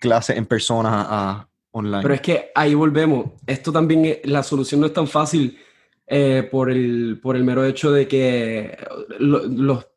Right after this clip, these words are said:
Speaker 2: o sea, los niños se quedarían solos en las casas.
Speaker 1: Sí.
Speaker 2: ¿Me entiendes?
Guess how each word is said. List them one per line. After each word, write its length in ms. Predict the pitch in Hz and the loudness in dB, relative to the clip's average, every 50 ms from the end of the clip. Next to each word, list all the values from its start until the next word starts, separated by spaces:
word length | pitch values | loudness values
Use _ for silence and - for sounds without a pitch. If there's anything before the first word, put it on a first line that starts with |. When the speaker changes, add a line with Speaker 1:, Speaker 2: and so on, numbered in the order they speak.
| _ - | _ -12
Speaker 2:
o 120 | - - 131 | -10 -8 -4
sea, 200 | - 156 139 131 | 0 2 2 2
los 120 | 131 127 | 2 2
niños 260 | 127 131 135 131 127 | 2 2 0 0 0
se 80 | - 147 | -2 0
quedarían 380 | 131 147 147 143 143 143 139 135 | 2 2 4 4 4 2 0 0
solos 260 | - 147 139 135 135 | -2 -2 0 0 0
en 80 | 127 | 0
las 120 | 120 117 110 | -2 -4 -4
casas. 540 | - 147 147 143 139 - 120 107 104 - _ _ _ _ _ _ _ _ _ _ _ _ | -2 0 0 0 0 -2 -6 -8 -8 -12 _ _ _ _ _ _ _ _ _ _ _ _
Speaker 1:
Sí. 300 | - - 117 110 101 104 - _ _ | -8 -2 0 0 0 -2 -6 _ _
Speaker 2:
¿Me 100 | 110 120 | -4 -4
entiendes? 500 | 117 - 147 147 139 127 113 110 104 | -2 0 2 2 4 2 2 0 -4